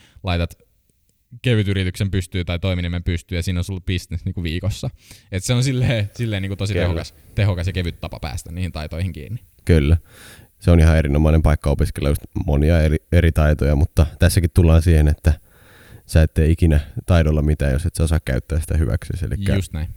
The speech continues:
Speaker 2: sun pitää opiskella kaikki muukin siitä ympäriltä.
Speaker 1: Kyllä, kyllä.
Speaker 2: Eli se ei tullut sillä yhdeksällä eurolla oikeasti se sun niin kuin nettisivujen opiskelujuttu,
Speaker 1: Niinpä, niinpä.
Speaker 2: niin se ei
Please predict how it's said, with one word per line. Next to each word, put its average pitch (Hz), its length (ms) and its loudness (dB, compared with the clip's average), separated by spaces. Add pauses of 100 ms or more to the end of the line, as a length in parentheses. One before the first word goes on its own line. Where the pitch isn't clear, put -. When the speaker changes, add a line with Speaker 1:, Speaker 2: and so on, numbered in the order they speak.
Speaker 2:
sun 71 200 -4
pitää 71 240 -2
opiskella - 580 -4
kaikki 80 260 -4
muukin 87 320 4
siitä 80 220 2
ympäriltä. 71 520 -2 (140)
Speaker 1:
Kyllä, 85 280 -10
kyllä. - 120 -16 (100)
Speaker 2:
Eli 76 180 0
se 80 140 2
ei 73 80 2
tullut 71 300 0
sillä 67 260 -2 (180)
yhdeksällä 71 400 0
eurolla 57 340 -2
oikeasti - 380 -6
se - 160 -6
sun 69 240 -2 (720)
niin 50 160 -4
kuin 57 180 -2 (540)
nettisivujen 64 800 -2 (220)
opiskelujuttu, 95 760 0
Speaker 1:
Niinpä, 82 160 2
niinpä. 82 220 0
Speaker 2:
niin 73 280 2
se 76 160 0
ei 71 160 0